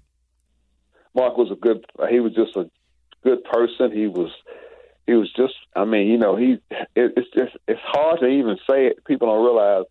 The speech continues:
how inviting Mark was based on his presence. And, and once you talk to him, you felt comfortable being around him. You know, he knew everything about everybody that he,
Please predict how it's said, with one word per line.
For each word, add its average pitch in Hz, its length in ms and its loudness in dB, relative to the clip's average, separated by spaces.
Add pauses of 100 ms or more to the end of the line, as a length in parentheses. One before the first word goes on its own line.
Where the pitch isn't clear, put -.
(400)
how 110 540 0 (100)
inviting 107 640 -2
Mark 104 320 0
was 104 420 2 (580)
based 104 240 -2
on 104 120 -2
his 87 120 -8 (180)
presence. 110 540 -2
And, 90 200 -10
and 90 180 -8
once 104 220 -2
you 107 60 -10
talk - 360 -4
to 110 120 -4
him, 104 180 -2
you 92 160 -6
felt 107 200 0
comfortable 101 420 -4
being 104 140 0
around 95 520 0
him. 101 240 -6 (500)
You 104 140 -2
know, 92 200 0
he 110 160 0
knew 113 280 2
everything 107 520 0
about 101 340 0
everybody 101 840 -2
that 92 120 -4
he, 101 220 -8